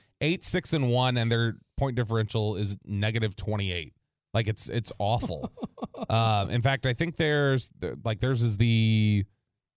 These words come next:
Speaker 1: there, there are, like, six, seven teams in the N F C with a better point differential than them.
Speaker 2: The problem with them, right, like, I don't roll my eyes at them like I do the Giants in the playoffs just because of Jefferson.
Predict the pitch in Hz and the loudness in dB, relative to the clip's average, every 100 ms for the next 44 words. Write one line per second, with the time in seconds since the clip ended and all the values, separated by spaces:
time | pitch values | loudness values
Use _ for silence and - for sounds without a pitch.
0 | _ 135 139 139 139 127 104 - - 170 | _ 0 2 2 2 0 0 -2 0 -2
1 | - 160 143 127 135 117 123 117 110 - | 0 0 0 2 2 2 2 2 0 0
2 | 110 101 98 101 95 87 92 90 95 92 | 0 0 0 -2 -2 -4 -6 -6 -8 -8
3 | 90 95 87 82 76 - 180 - 208 233 | -8 -8 -8 -10 -10 -6 -6 -4 -4 -2
4 | 233 220 - 147 156 170 180 170 - 147 | -4 -6 -8 -8 -6 -6 -8 -14 -12 -6
5 | 175 156 147 147 175 170 147 151 151 135 | -6 -4 -6 -4 -4 -4 -6 -6 -6 -6
6 | 135 139 127 123 131 139 127 123 120 101 | -4 -4 -4 -4 -6 -4 -6 -4 -4 -4
7 | 117 131 117 135 117 143 135 127 156 - | -4 -4 -6 -6 -4 -4 -4 -6 -8 -6
8 | 131 107 87 92 90 82 - 82 90 | -6 -4 -6 -10 -12 -12 -14 -14 -18